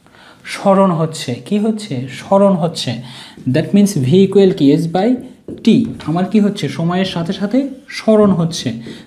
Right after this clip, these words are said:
That means এটা কি? বেগ। তার মানে যদি এই দিকে টাইম আর এই দিকে সরণ দিয়ে এইরকম একটা রেখা থাকে, কোন রকম? এই যে এইরকম একটা রেখা থাকে, তার মানে এটা কিসের রেখা? সমবেগের রেখা,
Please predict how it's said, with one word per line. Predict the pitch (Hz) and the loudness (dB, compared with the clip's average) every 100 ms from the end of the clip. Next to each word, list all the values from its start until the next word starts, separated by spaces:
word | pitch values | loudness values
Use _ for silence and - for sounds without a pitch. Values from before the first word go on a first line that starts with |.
| - | -4
That | 156 - | -2 0
means | 202 190 | 0 2
এটা | 170 | 0
কি? | 165 147 - - - - | 0 -2 -2 -6 -14 -12
বেগ। | 120 135 143 - - - - - - - - | -6 -4 -4 -6 -10 -20 -20 -20 -18 -18 -4
তার | - 254 | 0 2
মানে | 208 185 254 - - 156 147 | 2 2 -2 -4 -8 -8 0
যদি | 220 277 202 196 - | 2 2 2 0 0
এই | 202 254 | 4 6
দিকে | 254 254 | 4 2
টাইম | 240 - 208 208 160 160 226 - | 0 -2 -4 0 0 0 0 -2
আর | 165 165 | -4 -2
এই | 175 | 0
দিকে | 190 190 190 | 0 0 0
সরণ | - - 190 190 185 | -2 0 2 2 2
দিয়ে | 156 127 151 185 - | 4 4 4 0 -2
এইরকম | 196 214 208 196 | 2 2 2 0
একটা | 165 151 | 0 0
রেখা | 127 135 | 0 -2
থাকে, | 131 127 127 | -6 -6 -2
কোন | 190 196 | 0 0
রকম? | 151 - | 0 -2
এই | 165 | -4
যে | 170 - | -4 -6
এইরকম | - 226 226 208 | 2 4 4 4
একটা | 156 - 131 | 0 -2 -2
রেখা | 131 | -4
থাকে, | 139 170 | -6 -4
তার | 196 190 | -2 0
মানে | 185 | -2
এটা | 175 | -2
কিসের | 180 170 175 | -4 -2 -2
রেখা? | 180 180 240 254 - - - - _ _ _ _ _ - - - - | -2 0 0 -2 -6 -14 -20 -20 _ _ _ _ _ -18 -18 -18 -12
সমবেগের | - - 127 151 - - - - 147 143 117 - | -4 0 2 2 -2 -10 -16 -8 -4 -4 -4 -8
রেখা, | - - | -14 -16